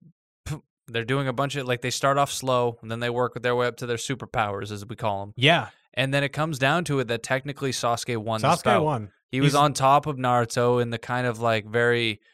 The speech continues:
Speaker 1: intimate moment.
Speaker 2: In the mount position.
Speaker 1: In the mount position where I know a lot of, uh, certain artists were like, "Oh, yeah, here we go. This is what they truly want."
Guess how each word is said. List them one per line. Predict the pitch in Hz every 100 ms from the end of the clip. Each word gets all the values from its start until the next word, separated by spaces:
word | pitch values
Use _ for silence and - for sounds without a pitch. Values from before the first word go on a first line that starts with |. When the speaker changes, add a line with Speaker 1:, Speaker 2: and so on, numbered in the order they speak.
| _
Speaker 1:
intimate | 147 165 156 156 135
moment. | 120 120 120 120 135
Speaker 2:
In | 123
the |
mount | 110 127 120 -
position. | 113 101 92 107
Speaker 1:
In | 98
the | 127
mount | 127 131 139
position | - 123 131 - 135
where | 123 120 113
I | 117
know | 120 117
a | 113
lot | 113 113
of, | 113
uh, | 113
certain | 107 147 131
artists | 107 123 123 -
were | 120
like, | 110 110
"Oh, | 92 139
yeah, | 120 107
here | 123
we | 143 107
go. | 101 104 104
This | 127 139
is | 156 123
what | 135 135
they | 123
truly | - 160 156 110
want." | 101 104